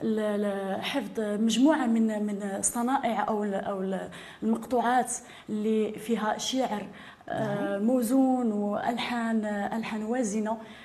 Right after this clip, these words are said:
Speaker 1: فتما هذيك هي ال-، هذيك هي البدايات،
Speaker 2: بداية، يعني من
Speaker 1: البدايات
Speaker 2: الصغر
Speaker 1: ديالي، من
Speaker 2: ديالك
Speaker 1: الصغر ديالي.
Speaker 2: حليتي عينك على،
Speaker 1: أكيد.
Speaker 2: وي، وي، وي.
Speaker 1: والخيار، الخيار بالتغني بأغاني، يعني، أغاني لهذا العصر هذا فهو خيار صعب.
Speaker 2: صعب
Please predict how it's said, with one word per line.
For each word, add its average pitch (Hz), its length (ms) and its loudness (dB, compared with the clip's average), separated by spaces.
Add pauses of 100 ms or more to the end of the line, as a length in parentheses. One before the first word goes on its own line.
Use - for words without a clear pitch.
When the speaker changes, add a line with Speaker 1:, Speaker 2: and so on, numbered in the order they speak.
(140)
Speaker 1:
فتما 196 1400 -2
هذيك 240 220 -4
هي 247 140 4
ال-، 302 160 4
هذيك 226 280 -2
هي 277 80 4
البدايات، 220 800 2
Speaker 2:
بداية، 226 260 10
يعني 175 260 4
من 202 80 8
Speaker 1:
البدايات 233 240 12
Speaker 2:
الصغر 226 320 8
Speaker 1:
ديالي، 185 40 8
من 185 100 6
Speaker 2:
ديالك 214 260 10
Speaker 1:
الصغر 226 180 4
ديالي. 196 300 8
Speaker 2:
حليتي 214 400 2
عينك 165 400 2
على، - 100 6
Speaker 1:
أكيد. 220 340 6
Speaker 2:
وي، 165 120 2
وي، - 0 -
وي. 208 220 6
Speaker 1:
والخيار، 285 720 4
الخيار 233 680 0
بالتغني 233 680 2
بأغاني، 220 580 2
يعني، 190 380 0 (140)
أغاني 190 680 -2 (380)
لهذا 190 640 2
العصر 208 360 2
هذا 196 260 0
فهو 196 360 0
خيار 208 500 -2
صعب. 147 260 0 (320)
Speaker 2:
صعب 143 280 -4